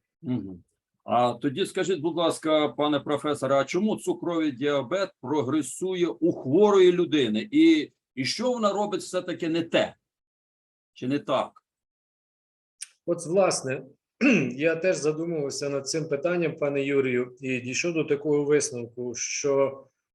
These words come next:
Speaker 2: е, основною причиною, яка з-, дає прогрес, оцей негативний прогрес у розвитку цукрового діабету,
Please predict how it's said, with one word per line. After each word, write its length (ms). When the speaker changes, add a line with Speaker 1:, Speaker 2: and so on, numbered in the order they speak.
Speaker 2:
е, 400
основною 720
причиною, 640
яка 600
з-, 360
дає 500
прогрес, 760
оцей 280
негативний 600
прогрес 640
у 80
розвитку 460
цукрового 460
діабету, 680